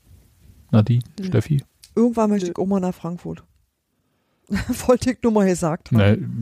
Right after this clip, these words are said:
Speaker 1: wenn Daniel ja dort wohnt und gesagt hat, ähm, wir sollen alle kommen.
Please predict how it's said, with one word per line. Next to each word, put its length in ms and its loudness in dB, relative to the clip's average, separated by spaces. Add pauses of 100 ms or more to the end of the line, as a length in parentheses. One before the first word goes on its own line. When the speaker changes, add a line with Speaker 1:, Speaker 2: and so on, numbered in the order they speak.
(180)
Speaker 1:
wenn 380 4
Daniel 360 4
ja 120 4
dort 240 0
wohnt 520 2
und 260 2
gesagt 400 2
hat, 260 2
ähm, 600 2 (760)
wir 140 -2
sollen 220 4
alle 180 2
kommen. 300 2